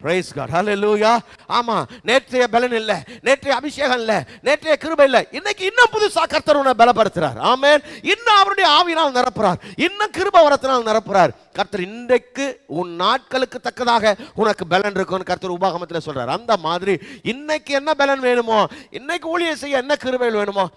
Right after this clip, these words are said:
அதை கர்த்தர் உனக்கு தருவார். ஆமென். தாவீதுக்கு பராக்கிரமசாலிகள் இருந்தாங்க கொஞ்சம் பேரு. தெரியுமா என்ன பண்ணான் தெரியுமா? அவன் தாவீதை எப்படியாவது ராஜாவாக்கணும்னு சொல்லி,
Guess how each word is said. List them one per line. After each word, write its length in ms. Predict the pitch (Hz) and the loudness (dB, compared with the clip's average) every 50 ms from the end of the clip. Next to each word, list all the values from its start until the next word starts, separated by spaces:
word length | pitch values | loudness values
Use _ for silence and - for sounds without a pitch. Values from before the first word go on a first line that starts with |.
| _ _ _ | _ _ _
அதை 180 | - 160 165 | -8 -6 -6
கர்த்தர் 260 | 160 - 170 - 175 170 | -4 -4 -6 -6 -6 -6
உனக்கு 320 | 160 156 139 131 - 135 | -6 -8 -8 -8 -8 -8
தருவார். 240 | 127 120 113 113 - | -8 -8 -10 -10 -8
ஆமென். 560 | 131 175 208 220 214 220 233 262 262 202 - _ _ _ _ _ _ _ - | -6 -6 -6 -6 -4 -4 -4 -4 -6 -8 -12 _ _ _ _ _ _ _ -4
தாவீதுக்கு 480 | 156 202 233 233 240 233 214 226 185 208 - | -2 -2 -2 -2 -4 -6 -8 -10 -10 -8 -6
பராக்கிரமசாலிகள் 720 | 185 190 220 220 - 208 214 196 170 175 175 170 160 156 | -4 -4 -4 -4 -6 -8 -10 -8 -6 -6 -6 -6 -6 -8
இருந்தாங்க 340 | 151 151 151 151 143 139 131 | -8 -8 -8 -8 -8 -8 -8
கொஞ்சம் 220 | 123 131 131 131 | -10 -10 -12 -12
பேரு. 260 | 117 123 127 113 110 107 95 92 _ _ _ _ | -10 -10 -10 -10 -12 -14 -20 _ _ _ _ _
தெரியுமா 300 | - 139 156 165 156 147 | -14 -10 -10 -10 -8 -10
என்ன 140 | 143 156 170 143 | -10 -10 -10 -10
பண்ணான் 200 | 151 156 151 143 | -10 -12 -12 -12
தெரியுமா? 420 | 147 147 156 156 156 160 160 139 _ _ _ _ _ _ _ | -10 -12 -12 -14 -16 -20 -20 -20 _ _ _ _ _ _ _
அவன் 380 | - 156 143 147 143 127 110 - _ _ _ - | -12 -10 -8 -8 -8 -8 -10 -14 _ _ _ -8
தாவீதை 500 | 156 165 208 240 262 247 262 254 233 233 | -6 -4 -2 -2 -4 -4 -6 -4 -2 -2
எப்படியாவது 840 | 214 202 - - 226 254 247 247 240 254 262 262 285 294 285 294 | -2 -4 -6 -10 -12 -8 -6 -4 -2 0 0 0 0 0 -2 -2
ராஜாவாக்கணும்னு 760 | 233 214 220 254 - 254 233 220 196 185 - 170 175 170 165 | 0 2 2 2 2 2 2 0 0 -2 -4 -4 -6 -8 -8
சொல்லி, 440 | 160 - 143 139 135 123 95 92 104 | -8 -10 -12 -12 -12 -12 -16 -18 _